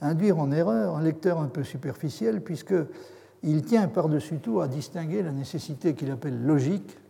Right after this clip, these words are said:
géométrique ou métaphysique, qui peut certainement être attribuée aux propositions de mathématiques pures. Il tient particulièrement à distinguer cette nécessité de la nécessité simplement morale qui appartient aux propositions contingentes.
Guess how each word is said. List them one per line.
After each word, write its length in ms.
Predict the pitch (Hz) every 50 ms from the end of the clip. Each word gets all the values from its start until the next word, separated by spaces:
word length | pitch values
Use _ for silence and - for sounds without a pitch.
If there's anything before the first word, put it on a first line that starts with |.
| _ -
géométrique 800 | 110 110 151 170 160 143 135 131 - - - 170 170 165 - - - -
ou 100 | 175 135
métaphysique, 880 | 117 139 165 185 - - 139 117 - 131 113 110 123 220 110 - - - - - - - - - _ _
qui 120 | - - 131
peut 160 | - 139 131
certainement 500 | 123 - 156 127 - 160 147 143 143 139
être 160 | 131 - -
attribuée 540 | 139 113 - - 135 127 127 143 139 123 123 - - - - - _
aux 60 | 135
propositions 640 | 113 - 143 135 143 135 131 131 131 120 - 175 143
de 100 | 123 127
mathématiques 600 | 117 127 120 - 127 120 117 110 - - 127 -
pures. 320 | - - 202 220 233 226 220 - - - - - - -
Il 120 | 131 120
tient 180 | 110 - 214 202
particulièrement 680 | 208 190 160 - - 147 - 156 139 143 147 180 196 170
à 40 |
distinguer 480 | 143 131 135 - - 180 160 143 165 165
cette 260 | - - 156 123 -
nécessité 800 | 131 131 120 - - 123 - - 139 139 - - 202 214 220 208 - - - - - - - - _ -
de 120 | 131 151
la 240 | 190 208 190 185 185
nécessité 640 | 180 175 143 - - 151 - - 139 131 - 202 180
simplement 500 | - - 156 - - 151 147 143 139 131
morale 560 | 123 127 151 160 135 131 151 175 208 214 196
qui 100 | - 180
appartient 420 | 156 139 135 147 117 - - 175 190 208 170
aux 60 | 170
propositions 680 | 131 117 - 143 131 147 139 127 127 120 - 202 196 180
contingentes. 760 | - - 180 170 - 165 143 131 101 117 - - - - -